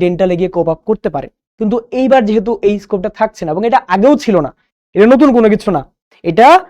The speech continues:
আমাদের পুরাতন জিনিসটাকে রিভাইভ করা আর কি, যে পুরাতন যে সিস্টেমটা ছিল সেটাকে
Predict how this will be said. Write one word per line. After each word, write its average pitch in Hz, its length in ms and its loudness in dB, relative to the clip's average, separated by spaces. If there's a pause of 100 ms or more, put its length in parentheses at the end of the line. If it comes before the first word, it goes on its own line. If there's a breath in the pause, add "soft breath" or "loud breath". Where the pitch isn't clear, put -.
(160 loud breath)
আমাদের 185 200 -2 (100)
পুরাতন 339 420 2
জিনিসটাকে 240 360 -4 (140)
রিভাইভ 175 320 -2 (120)
করা 143 240 -4
আর - 120 -12
কি, - 100 -20 (340)
যে - 120 -4
পুরাতন 214 360 4
যে 196 140 -2
সিস্টেমটা 202 440 -6
ছিল 247 100 -8 (100)
সেটাকে 165 220 -10